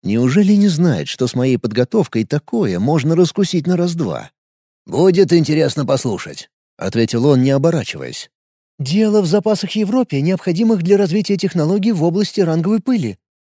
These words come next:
Основные рудники находятся в Китае, России и Америке. Но восемь лет назад большие залежи нашли на севере Малийской империи,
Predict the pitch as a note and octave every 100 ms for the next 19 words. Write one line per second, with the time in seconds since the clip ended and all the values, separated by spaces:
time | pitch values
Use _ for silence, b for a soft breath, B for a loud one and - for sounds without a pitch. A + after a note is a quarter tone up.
0 | _ - F3+ G#3 F#3+ G#3+ G3+ G3+ E3 D#3+
1 | F#3+ A3+ G#3 G3 G3+ A3 E3+ - - E3
2 | A3 G3+ F3+ - E3 E3+ F3 G#3+ A#3+ F#3+
3 | A#2 A2 - _ _ _ F#3+ G#3+ G#3+ G3+
4 | F#3+ F#3+ F3+ C3 D#3+ F3+ F#3+ F3+ G3 D#3
5 | C#3 F3+ F#3+ G3+ F3+ - E3+ F#3+ - C#3+
6 | E3 F#3+ D3 C#3 - G3+ G3+ B3 D#3+ G#2